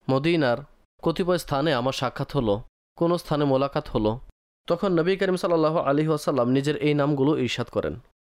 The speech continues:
"আনা মুহাম্মদ, আমি মুহাম্মদ, ওয়া আনা আহমদ, আমি আহমদ, ওয়া আনা নাবিয়ুর রাহমা, আমি নাবিয়ুর রাহমা,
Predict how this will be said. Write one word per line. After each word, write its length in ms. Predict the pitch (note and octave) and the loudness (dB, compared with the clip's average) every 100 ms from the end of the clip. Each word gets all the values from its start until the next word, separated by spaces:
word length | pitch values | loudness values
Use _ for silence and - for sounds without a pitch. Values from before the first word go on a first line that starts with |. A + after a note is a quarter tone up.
| _ _ | _ _
"আনা 200 | C#3 E3 | -4 -2
মুহাম্মদ, 640 | D#3+ C#3+ - C#3 B2+ F2+ - - - C#3+ | -2 -2 -2 -2 0 -2 -8 -20 -10 -4
আমি 200 | E3 F#3+ | 0 2
মুহাম্মদ, 640 | D3+ - C3 A2+ F#2+ - - _ _ | 0 -2 -4 -2 -4 -10 -20 _ _
ওয়া 160 | D3+ E3+ | 0 0
আনা 240 | D3+ E3 | 0 0
আহমদ, 460 | C#3 - C#3+ A#2 F#2+ - - _ | 0 -2 -2 -2 -2 -12 -20 _
আমি 240 | D3+ F3+ D3 | -2 -2 -2
আহমদ, 420 | D3 - B2 F#2 - - _ _ _ | -4 -2 -4 -4 -10 -20 _ _ _
ওয়া 120 | D3+ - | 0 0
আনা 240 | E3 F3 | 0 0
নাবিয়ুর 440 | D#3+ E3 E3+ D3+ | 0 2 0 2
রাহমা, 500 | C#3+ - C#3 G2 - - _ _ | 0 -2 -2 -2 -4 -12 _ _
আমি 240 | C#3+ E3 E3+ | -2 2 2
নাবিয়ুর 360 | D#3+ E3 D3+ | 2 0 2
রাহমা, 360 | C#3 - B2+ | 0 0 -2